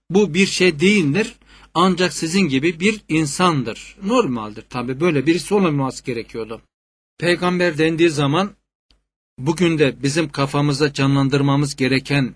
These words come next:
bir varlık, Allah gibi kutsanmış ilahi özelliklere sahip bir varlık değil.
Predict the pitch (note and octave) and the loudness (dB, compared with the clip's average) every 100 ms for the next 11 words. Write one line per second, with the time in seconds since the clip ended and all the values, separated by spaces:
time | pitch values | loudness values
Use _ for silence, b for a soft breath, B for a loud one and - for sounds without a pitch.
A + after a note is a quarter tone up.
0 | _ A#2+ C3+ C3+ C3 B2 C3+ F#3+ - _ | _ -2 -2 0 0 2 2 0 -4 _
1 | B B - C#3+ C#3+ E3 C#3+ C#3+ C#3 C3 | B B -2 0 2 2 0 2 4 2
2 | - _ b b - D3+ C#3+ D#3 D3+ D3+ | 0 _ b b -6 -6 -2 -2 0 0
3 | D3 - C3+ C#3 C#3+ C#3 C#3 F3 C#3 C#3 | -2 -4 0 2 2 2 2 2 0 0
4 | C#3+ C#3 C#3+ C#3+ C#3 C#3+ - C3 A#2+ C#3+ | 0 0 0 0 0 0 -2 -2 -2 -4
5 | C#3+ C3+ B2+ C3 B2+ C3 B2 - B2 F3 | -2 -2 0 -2 -2 -4 -4 0 2 2
6 | A#3+ | 0